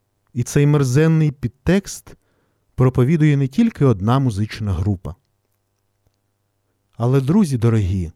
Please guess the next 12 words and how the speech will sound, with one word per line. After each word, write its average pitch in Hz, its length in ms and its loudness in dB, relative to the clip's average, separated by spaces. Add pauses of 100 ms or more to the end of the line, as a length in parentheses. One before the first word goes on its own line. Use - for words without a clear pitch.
(800)
стати 151 520 -2
білою 135 640 2
вороною, 110 720 0 (680)
сповідуючи 147 760 0
моральні 135 420 2
християнські 120 760 -4
цінності, - 880 -4 (760)
це 135 340 -2
ознака 120 720 -4
мужності. 139 1000 -6 (1300)
Відверто 131 680 -2
заявити 127 720 0